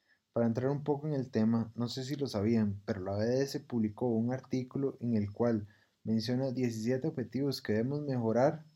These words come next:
para poder tener un desarrollo sostenible. Así que todos debemos mejo-, debemos aportar para mejorar en estos diecisiete aspectos. Algunos, eh, hablan sobre la pobreza,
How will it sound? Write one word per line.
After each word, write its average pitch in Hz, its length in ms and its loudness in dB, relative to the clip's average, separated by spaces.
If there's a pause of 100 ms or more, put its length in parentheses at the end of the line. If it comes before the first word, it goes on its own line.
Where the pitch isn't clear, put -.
(120)
para 104 300 2
poder 113 400 2
tener 123 260 0
un 123 140 0
desarrollo 117 440 0
sostenible. 92 800 -6
Así 90 220 -12
que 117 160 -4
todos 113 420 -2
debemos 104 300 0
mejo-, 117 340 -2 (220)
debemos 110 320 0
aportar 123 680 0 (800)
para 107 220 4
mejorar 104 400 4
en 117 100 4
estos 117 240 -2
diecisiete 107 540 -2
aspectos. 98 680 -6 (520)
Algunos, 143 560 -2
eh, - 200 -12 (160)
hablan 131 380 4
sobre 120 220 0
la 104 180 2
pobreza, 127 920 2